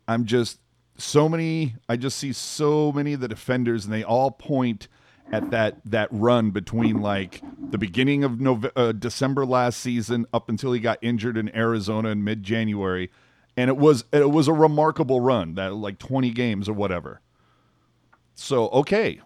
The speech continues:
well, what's the excuse now? Like, where is that run? How come we're not having that run again? You know what I mean?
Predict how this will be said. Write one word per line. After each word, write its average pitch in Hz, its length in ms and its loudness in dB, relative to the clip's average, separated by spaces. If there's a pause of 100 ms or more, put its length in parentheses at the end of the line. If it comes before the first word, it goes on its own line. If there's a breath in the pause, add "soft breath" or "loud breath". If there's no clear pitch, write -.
(120)
well, 120 340 0 (680)
what's 123 320 2
the 185 120 -2
excuse 165 480 -4
now? 123 300 -4 (260)
Like, 110 180 -2
where 135 340 2
is 135 140 -2
that 143 180 2
run? 120 240 0
How 127 160 -2
come 147 160 -6
we're 147 80 -2
not 139 160 -2
having 135 240 -2
that 123 180 -2
run 120 160 -2
again? 95 260 -8
You 90 100 -8
know 113 100 -4
what 117 100 -2
I 117 60 -2
mean? 123 260 -4